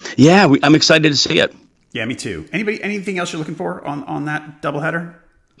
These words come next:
Speaker 1: Looking at the teams very quickly, I wanna see how the Broncos running game, at least from an offensive line standpoint,
Speaker 2: Yep.
Speaker 1: develops. I wanna see what personnel packages they use. I wanna see how committed to the run they are.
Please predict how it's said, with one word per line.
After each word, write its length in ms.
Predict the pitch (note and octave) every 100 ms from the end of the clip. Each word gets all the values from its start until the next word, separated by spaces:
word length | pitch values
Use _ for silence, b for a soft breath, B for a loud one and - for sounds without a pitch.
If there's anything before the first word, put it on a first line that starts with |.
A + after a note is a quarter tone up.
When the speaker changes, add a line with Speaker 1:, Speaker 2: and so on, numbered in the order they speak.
| B B B B B B B B B B _ _ _ _
Speaker 1:
Looking 320 | C3+ C#3+ F3+ E3+
at 120 | -
the 80 | G2+
teams 480 | - E3 D#3 C#3
very 360 | G2 C3+ D3 D#3+
quickly, 340 | - A#2+ C3+
I 40 | B2
wanna 180 | E3 F#3+
see 160 | -
how 140 | D#3 C3+
the 80 | A2+
Broncos 880 | A2 A#2 B2 A2+ A2+ A2 A2 - - _
running 400 | A2 A#2 A#2+ A2
game, 340 | G#2 G#2+ A2 G#2
at 180 | G#2+ G#2
least 240 | B2 A#2+
from 120 | A#2+
an 100 | A2+
offensive 480 | A2 A#2 B2 A#2 G2+
line 500 | G2+ G#2 A2 A2 G#2+
standpoint, 880 | - G2 F2+ F2+ F#2 G#2+ F#2 F2+ -
Speaker 2:
Yep. 140 | F2
Speaker 1:
develops. 480 | G#2 F#2 E2+ C#2+ - B
I 40 | B2
wanna 140 | C#3+
see 100 | D3+
what 80 | D3
personnel 400 | - C3+ A#2 A#2
packages 520 | C3 A2+ - A#2+ A#2+
they 120 | B2
use. 480 | B2+ B2 A#2+ A#2+ A2+ B B
I 60 | -
wanna 160 | B2+ A#2
see 340 | - B2+ A#2+
how 160 | A2 A2+
committed 380 | - G#2 A2+ A2+
to 60 |
the 100 | A2+
run 200 | A2+ A2+
they 120 | A2+
are. 320 | A2 A2 A2